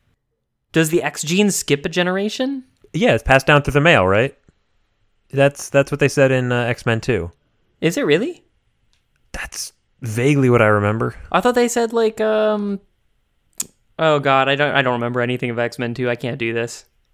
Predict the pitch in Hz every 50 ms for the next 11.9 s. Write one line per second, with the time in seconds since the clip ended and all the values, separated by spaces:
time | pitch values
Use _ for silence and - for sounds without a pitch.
0 | _ _ _ - 165 185 190 185 185 180 180 185 190 190 185 185 185 185 180 180
1 | 180 180 175 165 180 180 175 175 175 175 165 - _ _ - _ _ 147 160 160
2 | 165 170 170 156 - 165 165 160 139 139 - - - 135 135 - 143 135 127 -
3 | - 139 135 131 127 127 123 123 123 120 117 113 - - - _ _ - 135 139
4 | 135 131 120 107 95 90 95 92 92 - - _ 110 104 92 87 85 85 - -
5 | - - - _ _ _ _ _ _ _ _ _ _ _ _ _ _ _ _ 294
6 | 294 294 285 269 262 254 233 220 120 120 120 123 123 127 131 139 - 143 135 120
7 | 127 139 143 143 165 165 160 190 196 196 - - - - - - - _ _ _
8 | _ _ _ _ _ _ _ _ - 120 127 135 127 127 135 131 127 - 170 185
9 | 175 165 151 143 123 117 - - 135 127 117 104 104 104 117 120 123 - - -
10 | 120 113 107 - - 120 113 110 104 107 101 95 - - 107 104 98 95 - -
11 | 98 87 98 - _ _ - - - 156 120 90 82 80 85 - - -